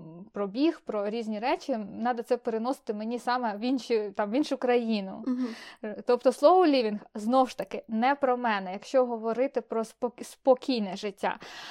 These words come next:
Speaker 1: Але якщо говорити про життя типу там, е, відпочинку на ночних, е, клубів, там, дискотек, не говоримо навіть, що це родина зараз чи не родина, або, тобто я, наприклад, виберу, е, подругу у кафе спокійному, в тихому, ніж подругу на дискотеці.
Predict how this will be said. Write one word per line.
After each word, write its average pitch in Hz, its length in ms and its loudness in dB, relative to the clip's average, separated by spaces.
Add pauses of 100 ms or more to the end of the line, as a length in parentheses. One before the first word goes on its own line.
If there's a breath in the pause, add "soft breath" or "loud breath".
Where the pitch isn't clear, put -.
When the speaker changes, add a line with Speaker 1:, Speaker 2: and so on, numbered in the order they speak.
(300 loud breath)
Speaker 1:
Але 247 280 6
якщо 277 320 4
говорити 262 460 4
про 247 220 6
життя 247 400 4
типу 240 340 -4
там, 208 400 -2 (160)
е, 214 40 -4
відпочинку 233 600 -4
на 202 200 -8
ночних, 233 800 -6
е, 214 440 -2
клубів, 254 640 0
там, 208 320 -4
дискотек, 247 720 -2
не 269 220 0
говоримо 220 380 0
навіть, 196 240 -4
що - 80 -20
це 220 160 -6
родина 302 400 0
зараз 233 260 4
чи 220 120 -8
не 208 100 -6
родина, 285 480 -2
або, 226 280 0 (200 loud breath)
тобто 262 200 2
я, 320 220 8
наприклад, 240 420 -2
виберу, 240 360 2 (180)
е, 226 400 2 (500)
подругу 220 560 8
у 208 220 -2
кафе 247 360 6
спокійному, 285 840 0
в 220 120 -10
тихому, 226 640 0
ніж 240 220 -2
подругу 285 440 4
на 240 180 2
дискотеці. 220 800 -2